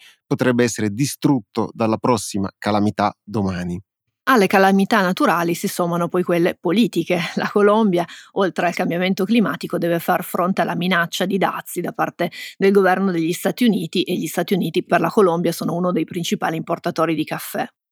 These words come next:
Speaker 1: Infatti in questo contesto alcuni produttori in Vietnam hanno abbandonato la coltivazione del caffè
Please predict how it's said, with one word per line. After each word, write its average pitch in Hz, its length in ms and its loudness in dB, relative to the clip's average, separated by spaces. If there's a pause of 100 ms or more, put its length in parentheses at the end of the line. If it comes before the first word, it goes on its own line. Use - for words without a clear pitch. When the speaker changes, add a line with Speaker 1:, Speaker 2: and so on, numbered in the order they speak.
(180)
Speaker 1:
Infatti 127 320 2
in 113 100 4
questo 123 260 2
contesto 135 420 2
alcuni 110 300 0
produttori 110 580 0
in 107 100 2
Vietnam 113 520 2
hanno 107 240 -2
abbandonato 107 600 -2
la 104 120 -2
coltivazione 110 580 -2
del 104 160 -4
caffè 120 380 -2